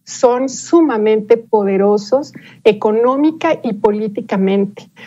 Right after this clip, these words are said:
Para poder regular a estos agentes también se requieren reguladores fuertes,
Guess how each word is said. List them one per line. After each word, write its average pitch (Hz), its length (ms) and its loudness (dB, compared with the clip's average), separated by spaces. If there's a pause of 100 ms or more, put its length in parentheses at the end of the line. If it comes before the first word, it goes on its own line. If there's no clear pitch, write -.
(160)
Para 233 280 0
poder 233 540 2
regular 254 680 2
a 277 80 0
estos 226 340 -6
agentes 208 640 -2
también 254 580 0
se 302 200 0
requieren 220 640 0
reguladores 220 840 2 (300)
fuertes, 240 920 0